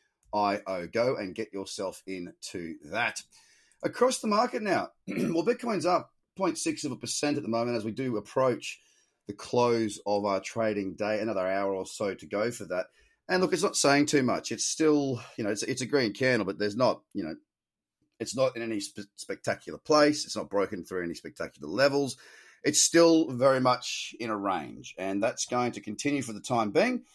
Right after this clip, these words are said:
We'll have to wait and see until we get out of there. So we're at ten thousand six hundred and sixty-eight dollars right now on Bitcoin.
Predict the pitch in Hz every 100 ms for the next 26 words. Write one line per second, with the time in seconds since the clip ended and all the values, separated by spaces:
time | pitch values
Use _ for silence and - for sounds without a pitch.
0 | _ _ - 107 - 104 104 90 - 123
1 | 110 - 107 95 95 95 92 80 78 -
2 | 120 143 151 185 202 165 147 120 - 117
3 | - 120 107 107 - 101 104 104 90 92
4 | 95 92 98 92 90 90 85 85 82 92
5 | - 104 101